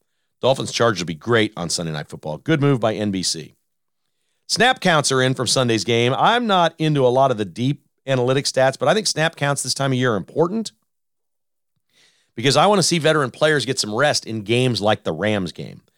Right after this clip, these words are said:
And we didn't see that. So here's the interesting snap counts.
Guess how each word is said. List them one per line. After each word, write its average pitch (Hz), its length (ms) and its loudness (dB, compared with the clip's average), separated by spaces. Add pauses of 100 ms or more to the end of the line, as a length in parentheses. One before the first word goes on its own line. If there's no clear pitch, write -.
(320)
And 90 200 -2
we 214 180 0
didn't 196 240 2
see 135 300 0
that. 73 280 -4 (280)
So 117 140 -4
here's 196 220 2
the 180 120 2
interesting 139 340 -2
snap 131 300 0
counts. - 400 -12